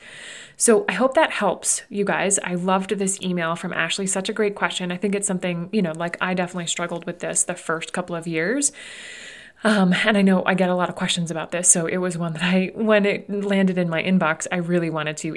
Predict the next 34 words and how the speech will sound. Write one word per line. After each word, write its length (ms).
answer 260
it 100
here 360
on 260
the 60
podcast. 440
So 260
I 60
hope 160
that 120
helps. 380
If 240
you 160
are 160
looking 460
for 180
more 640
help, 560
resources, 920
coaching 480
on 180
this, 200
then 140
I 120
want 340
to 120
invite 360
you 140
to 120
join 400
my 140
private 340
Facebook 400
group 300